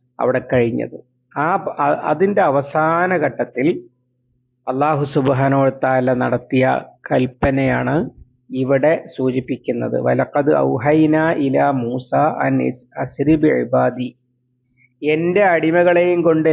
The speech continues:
രാത്രി പ-, സഞ്ചരിക്കൂ, രാത്രി പുറപ്പെടൂ. നമ്മള് രായ്ക്ക് രാമായണം എന്നൊക്കെ പറയുന്നുണ്ടല്ലോ,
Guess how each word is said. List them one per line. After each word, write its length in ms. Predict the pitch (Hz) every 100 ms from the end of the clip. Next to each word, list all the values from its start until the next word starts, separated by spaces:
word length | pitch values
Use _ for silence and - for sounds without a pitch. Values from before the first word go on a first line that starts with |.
| 139
രാത്രി 420 | 135 139 - 165 165
പ-, 180 | 139 139 -
സഞ്ചരിക്കൂ, 600 | 127 127 147 139 143 131 - -
രാത്രി 380 | 127 135 - 156 151
പുറപ്പെടൂ. 400 | 127 123 147 127 123
നമ്മള് 260 | 123 131 135 131
രായ്ക്ക് 380 | 127 135 131 160 151
രാമായണം 480 | 139 147 147 143 143
എന്നൊക്കെ 280 | 139 135 139 -
പറയുന്നുണ്ടല്ലോ, 520 | 123 120 110 -